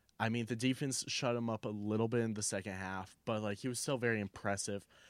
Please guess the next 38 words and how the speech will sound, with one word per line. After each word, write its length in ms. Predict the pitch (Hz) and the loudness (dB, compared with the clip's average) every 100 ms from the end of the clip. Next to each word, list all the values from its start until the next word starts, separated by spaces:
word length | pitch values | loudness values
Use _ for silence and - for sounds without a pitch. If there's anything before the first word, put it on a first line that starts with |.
| - - | -20 -10
I 80 | 131 | -6
mean, 100 | 131 | -2
you 60 | 127 | -2
think 120 | 139 | 0
about 220 | 131 113 | 0 0
Dee 180 | 131 131 | 2 2
Ford's 600 | - 135 127 120 120 - _ _ _ _ _ 117 | 4 4 6 4 0 -6 _ _ _ _ _ 4
iconic 1000 | 127 123 - - - 160 156 127 - 127 | 4 4 -4 -6 4 6 8 4 2 2
moment 540 | 120 117 107 95 71 - | 2 4 2 -2 -4 -8
of 220 | 110 101 - | -6 -6 -2
being 220 | 120 113 | -2 -2
offsides. 640 | 107 107 104 - 113 107 | -2 -2 -2 -2 0 0
Like, 140 | 113 - - - - - | -2 -4 -20 -20 -14 0
that 260 | 147 165 | 2 2
is 180 | 170 143 | 0 -2
just, 160 | 147 147 | -2 0
like, 140 | 139 - | -2 2
I 120 | 147 | 2
can 200 | 165 180 | 4 0
picture 520 | - - 170 - - | 0 -4 -4 -4 0
it 180 | 143 123 - | 2 0 2
right 280 | 131 135 123 | 4 4 2
now 380 | 127 120 113 110 - - - - _ _ - | 2 4 2 -2 -12 -20 -20 -20 _ _ -2
on, 320 | 156 147 156 | 0 2 0
just 240 | 139 - - | 0 0 2
in 140 | 156 | 4
my 180 | 147 139 | 6 4
head. 400 | 117 123 117 110 - | 2 0 0 -2 4
I, 220 | 127 120 _ _ _ - | 4 4 _ _ _ 8
I 120 | 160 | 8
think 180 | 185 180 | 8 10
that 140 | 175 | 10
was 140 | 156 | 10
just, 180 | 147 139 - | 4 0 2
it 80 | |
was 160 | 160 165 | 2 4
a 60 | 143 | 2
very 380 | 123 135 127 | 4 6 4